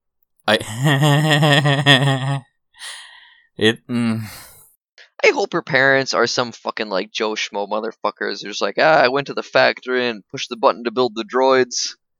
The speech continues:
Speaker 1: No,
Speaker 2: And your
Speaker 1: so,
Speaker 2: mother
Speaker 1: like,
Speaker 2: was housekeeper.
Speaker 1: there's this elite squadron of stormtroopers,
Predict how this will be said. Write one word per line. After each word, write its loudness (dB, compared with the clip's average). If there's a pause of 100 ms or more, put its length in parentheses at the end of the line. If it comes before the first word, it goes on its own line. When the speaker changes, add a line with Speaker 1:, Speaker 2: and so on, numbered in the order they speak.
(340)
Speaker 1:
No, 0
Speaker 2:
And 2
your 0
Speaker 1:
so, 4
Speaker 2:
mother 6
Speaker 1:
like, 0
Speaker 2:
was -2
housekeeper. -4 (320)
Speaker 1:
there's 2
this 0
elite -2
squadron 2
of -4
stormtroopers, -6